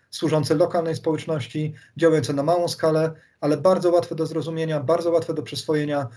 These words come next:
sprawiające, że dana społeczność lokalna będzie funkcjonowała prawidłowo. I co bardzo ważne, nie mające tej wady, którą mają obecne kryptowaluty, czyli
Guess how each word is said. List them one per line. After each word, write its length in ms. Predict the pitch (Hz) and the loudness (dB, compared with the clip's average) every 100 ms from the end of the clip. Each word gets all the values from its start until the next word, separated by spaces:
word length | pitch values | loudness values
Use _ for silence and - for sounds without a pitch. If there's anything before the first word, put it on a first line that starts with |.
| - | -20
sprawiające, 680 | - - 170 160 156 156 156 | -20 -4 0 2 2 -2 -4
że 100 | 135 | -4
dana 320 | 139 143 139 | -2 0 0
społeczność 560 | 120 - 143 139 147 120 | -2 -2 -2 -2 -4 -2
lokalna 380 | 131 113 139 139 | -2 -2 0 0
będzie 280 | 131 131 123 | 0 -2 -4
funkcjonowała 640 | 139 120 135 131 131 127 | -6 -4 -2 2 2 2
prawidłowo. 720 | 117 123 127 127 123 165 180 _ - - - _ _ | 0 0 2 4 4 2 0 _ -20 -20 -20 _ _
I 400 | 202 190 196 196 - _ | 2 6 8 6 0 _
co 160 | - 143 | -6 2
bardzo 280 | 185 185 165 | 2 4 4
ważne, 460 | 175 156 160 196 196 - _ - | 2 2 0 0 -4 -12 _ -6
nie 140 | 156 | 0
mające 420 | 165 170 196 196 | 4 4 4 0
tej 160 | 185 165 | -2 0
wady, 260 | 175 185 175 | 2 0 0
którą 220 | - 160 | -2 -2
mają 460 | 160 165 160 165 | 2 2 0 -2
obecne 380 | - 165 170 160 | 0 0 0 -4
kryptowaluty, 640 | - 165 - 147 165 180 147 | -6 -6 -4 0 0 0 -2
czyli 460 | - 139 139 131 | -2 0 0 -4